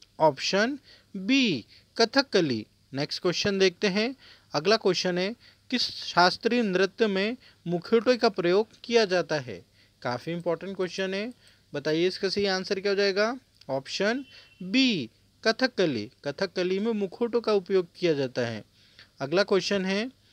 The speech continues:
मुखौटा नृत्य का संबंध किस शैली से है? काफ़ी इंपॉर्टेंट क्वेश्चन है,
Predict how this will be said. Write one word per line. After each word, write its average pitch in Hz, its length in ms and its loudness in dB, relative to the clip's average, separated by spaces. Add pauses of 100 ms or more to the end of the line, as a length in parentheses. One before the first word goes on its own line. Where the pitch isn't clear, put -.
(380)
मुखौटा 196 460 0
नृत्य 214 360 2
का 214 120 -2
संबंध 190 480 0 (300)
किस 247 140 0
शैली 202 400 2
से 185 200 0
है? 123 260 -6 (320)
काफ़ी 131 300 -6
इंपॉर्टेंट 185 420 -6
क्वेश्चन 196 360 -4
है, 233 180 -4